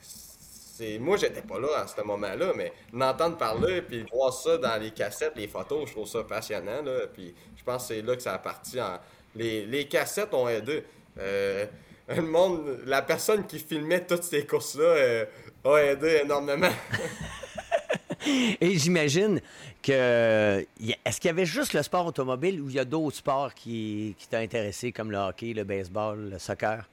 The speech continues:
Speaker 1: Ben, c'est sûr que moi, j'ai essayé plein de sports. On, mon père a joué au hockey longtemps, euh, puis ça a toujours été, le, le hockey a toujours été dans notre famille. Mes sœurs ont fait du patinage artistique, puis, euh,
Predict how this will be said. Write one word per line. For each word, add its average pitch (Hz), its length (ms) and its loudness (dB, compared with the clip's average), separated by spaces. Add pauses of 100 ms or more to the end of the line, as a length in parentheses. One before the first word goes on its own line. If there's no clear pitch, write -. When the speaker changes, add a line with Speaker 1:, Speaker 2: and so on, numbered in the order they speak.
(260)
Speaker 1:
Ben, 135 280 0
c'est 160 140 -6
sûr 226 220 0
que 175 180 4
moi, 196 280 2
j'ai 160 220 0
essayé 165 340 0
plein 196 240 -2
de 165 120 0
sports. 156 640 -4 (180)
On, 117 380 0
mon 123 260 0
père 165 300 0
a 135 80 0
joué 139 120 -4
au 143 220 2
hockey 123 220 -4
longtemps, 151 720 -2 (440)
euh, 110 580 -4 (100)
puis 120 100 -18
ça 120 160 -8
a 113 40 -8 (340)
toujours 165 320 0
été, 160 340 -2
le, 131 240 -2 (100)
le 127 100 -6
hockey 147 300 -2
a 180 40 -4
toujours 147 260 -2
été 143 120 -4
dans 139 100 -2
notre 117 180 -4
famille. 131 460 -2
Mes 123 220 -4
sœurs 147 340 -2
ont 120 100 -2
fait 135 160 -6
du 120 160 -12
patinage 123 420 -6
artistique, - 720 -8 (300)
puis, 110 200 -4
euh, 101 360 0